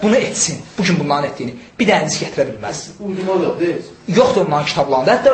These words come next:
Speaker 1: öz məzhəbləri ilə səhih istirib, öz kitabları ilə. Amma bunun əksini mən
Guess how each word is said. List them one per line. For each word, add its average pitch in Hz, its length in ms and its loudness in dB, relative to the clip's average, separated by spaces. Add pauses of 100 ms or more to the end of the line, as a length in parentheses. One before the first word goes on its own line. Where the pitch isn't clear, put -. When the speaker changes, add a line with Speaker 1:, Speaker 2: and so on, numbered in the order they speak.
(140)
Speaker 1:
öz 233 140 2
məzhəbləri 202 460 4
ilə 196 80 2
səhih 147 240 -4
istirib, 247 320 -2
öz - 100 2
kitabları 151 460 2
ilə. 113 120 -6 (360)
Amma 247 220 6
bunun 302 240 2
əksini 196 420 2 (680)
mən 214 120 2